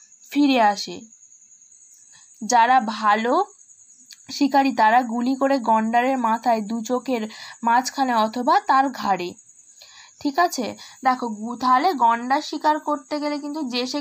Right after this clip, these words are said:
কিন্তু গন্ডার শিকার করতে পারবে না। যারা শিকার করতে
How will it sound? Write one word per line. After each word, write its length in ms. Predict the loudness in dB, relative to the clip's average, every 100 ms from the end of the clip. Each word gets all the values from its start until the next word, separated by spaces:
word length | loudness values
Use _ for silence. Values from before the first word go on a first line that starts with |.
| -8
কিন্তু 200 | -8 -4
গন্ডার 340 | -2 -2 -4 -8
শিকার 220 | -6 -6 -4
করতে 220 | -6 -6 -2 2
পারবে 280 | 2 0 -6
না। 60 | -8 -8 -14 -18 -2
যারা 240 | 2 4 4 2 0 -6
শিকার 300 | -4 0 0 0
করতে 240 | -6 -4